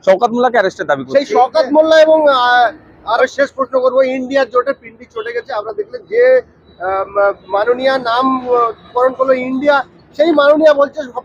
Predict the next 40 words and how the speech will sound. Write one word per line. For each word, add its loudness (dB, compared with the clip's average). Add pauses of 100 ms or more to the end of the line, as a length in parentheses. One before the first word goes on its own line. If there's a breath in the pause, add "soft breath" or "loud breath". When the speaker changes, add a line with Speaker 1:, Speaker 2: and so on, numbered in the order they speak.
Speaker 2:
থেকে -2
বড় -2
শরিক -6
দল, 0
আহ, -2
তাকে -4
বলছে -6
চল্লিশটার -4
বেশি -12
সিট -20
পাবে 0
না -4
এবং -2
উনি -4
একা 0 (140)
পশ্চিমবাংলায় -2
লড়ার -6
ঘোষণা -14
দিয়েছে। -18 (300)
Speaker 1:
ওটা, 2
আহ, 4 (420)
ওই -2 (340)
আইএনডিআইএ 2
জোটে 0
যারা 2
আছে, 0 (1300)
আইএনডিআইএ 0
জোটের -6
মধ্যে -2
যারা 2
আছে -4
তারা 0
বুঝবে, -4 (840)
ওটা -6
আমরা -6
নেই। -10
তবে -2
একটা -6
কথা -4
আমি -4